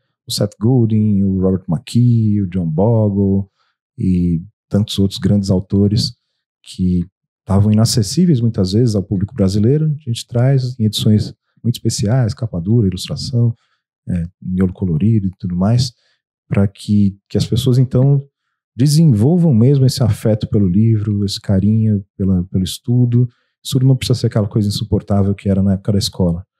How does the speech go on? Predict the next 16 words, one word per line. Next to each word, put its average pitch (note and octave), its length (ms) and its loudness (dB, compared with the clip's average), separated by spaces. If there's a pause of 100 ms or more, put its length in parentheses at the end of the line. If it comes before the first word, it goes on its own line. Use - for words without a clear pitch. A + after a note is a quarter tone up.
(200)
né? E2+ 80 -4
Ele E2+ 120 -2
realmente G#2 400 2
pode F#2 200 -2
ser G2+ 120 -2
algo G2 360 2 (420)
bem G2+ 240 2
moldado G#2 560 2
pra G#2 120 -4
você, G2+ 420 0
enquanto D#3+ 300 -8
você D3+ 380 0 (500)
também G#2+ 240 2
se A2+ 140 -2
direciona G#2+ 500 0
aí, G2 240 2